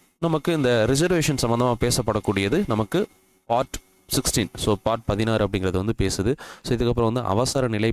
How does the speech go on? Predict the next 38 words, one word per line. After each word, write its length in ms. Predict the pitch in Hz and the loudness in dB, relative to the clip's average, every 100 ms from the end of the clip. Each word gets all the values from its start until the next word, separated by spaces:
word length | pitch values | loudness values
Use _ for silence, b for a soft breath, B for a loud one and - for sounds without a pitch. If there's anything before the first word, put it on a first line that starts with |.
| 110 | -2
பிரகடனம். 380 | 92 92 98 135 - | -4 -4 -4 -6 -10
So 160 | - 95 | -2 -2
வந்து 180 | 98 120 | 2 2
எமர்ஜென்சி 520 | 101 120 131 127 - | 2 0 0 -2 0
அப்படின்னா 340 | 110 95 101 131 | 0 0 -2 0
பதினெட்டு. 500 | 101 117 110 - 95 - | 0 0 -2 -2 -6 -2
எமர்ஜென்சி 500 | 101 123 131 120 107 | -2 0 0 -2 0
அப்படிங்கிறது 440 | 110 98 98 98 151 107 | 0 0 0 0 0 -2
பதினெட்டை 340 | 107 123 110 | 0 0 -2
பத்தி 180 | - - | -2 -4
பே-, 180 | - 104 - | -2 -4 -2
பதினெட்டுல 320 | 110 131 113 | -2 0 0
தான் 120 | 110 139 | 0 0
எமர்ஜென்சியை 520 | 113 123 123 120 104 | 0 0 -2 -2 -4
பத்தி 180 | - 117 | -2 -2
பேசுறாங்க. 480 | 104 98 98 92 131 B B B B _ _ | -2 -2 -2 -2 -4 B B B B _ _
அ, 100 | 120 | 0
நெக்ஸ்ட் 240 | 120 135 143 | 0 0 0
வந்து 400 | 117 131 110 98 | 2 4 2 2
பத்தொன்பது. 460 | 113 - 135 110 - | -2 -2 0 0 -2
So 200 | - 107 | -2 2
இது 120 | 110 | 2
வந்து 160 | 123 120 | 2 0
பார்த்தோன்னா 280 | 110 98 101 | -2 -2 -2
வந்து 380 | 95 107 139 98 - | -2 0 2 0 -4
சில 380 | - 123 147 - | -2 0 0 -2
சிறப்பு 720 | - - 156 170 - - 165 - | -6 -2 0 0 -2 -2 -2 -2
உரிமைகள் 440 | - 110 131 131 104 - | -2 0 2 0 0 -2
தொடர்பானது. 480 | 98 98 101 95 92 | -2 0 -2 -2 -6
So 120 | - - | -8 -4
குடியரசுத் 400 | 123 127 123 113 | 0 0 0 -2
தலைவர், 320 | 104 113 - | 0 0 -2
ஆளுநர் 440 | 98 101 135 120 - | -2 2 2 0 0
அவங்க 280 | 101 107 104 | 0 0 0
பண்ணக்கூடிய 420 | 110 139 123 107 117 | -2 -2 -2 0 0
சில 220 | 110 95 | 0 -2
விஷயங்களுக்கு 460 | 98 147 139 104 | 0 0 0 0
வந்து 240 | 92 101 | -2 -2